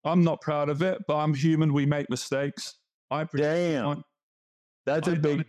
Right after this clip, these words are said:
Speaker 2: that's a big, that's a big thing to say. Most people won't admit that, "Yeah, I got hurt along the way, but you know what? I hurt people too." You never hear people say that.
Speaker 1: Yeah.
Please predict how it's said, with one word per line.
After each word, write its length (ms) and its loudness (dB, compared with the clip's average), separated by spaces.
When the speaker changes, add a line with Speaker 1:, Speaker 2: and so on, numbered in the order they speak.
Speaker 2:
that's 220 0
a 60 0
big, 360 0
that's 240 0
a 80 0
big 600 -2
thing 360 0
to 160 0
say. 580 -2
Most 380 0
people 240 0
won't 220 0
admit 720 2
that, 360 -2
"Yeah, 240 2
I 120 0
got 180 0
hurt 180 0
along 260 2
the 60 2
way, 160 2
but 180 0
you 160 0
know 140 0
what? 260 0
I 140 -2
hurt 320 -6
people 300 -2
too." 360 -2
You 160 2
never 340 2
hear 180 0
people 360 0
say 280 0
that. 360 -2
Speaker 1:
Yeah. 260 -6